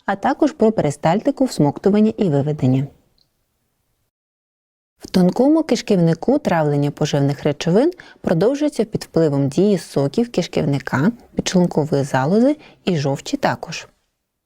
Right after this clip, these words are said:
На відміну від кислого середовища шлунку, у тонкому кишківнику середовище має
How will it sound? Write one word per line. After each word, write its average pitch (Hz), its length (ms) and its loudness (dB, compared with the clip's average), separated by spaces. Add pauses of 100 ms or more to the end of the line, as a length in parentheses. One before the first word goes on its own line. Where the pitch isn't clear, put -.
(300)
На 156 140 2
відміну 240 400 2
від 190 140 0
кислого 214 440 0
середовища 156 600 0
шлунку, 135 520 -2 (300)
у 190 60 0
тонкому 175 500 0
кишківнику 139 680 -2
середовище 214 760 0
має 190 380 2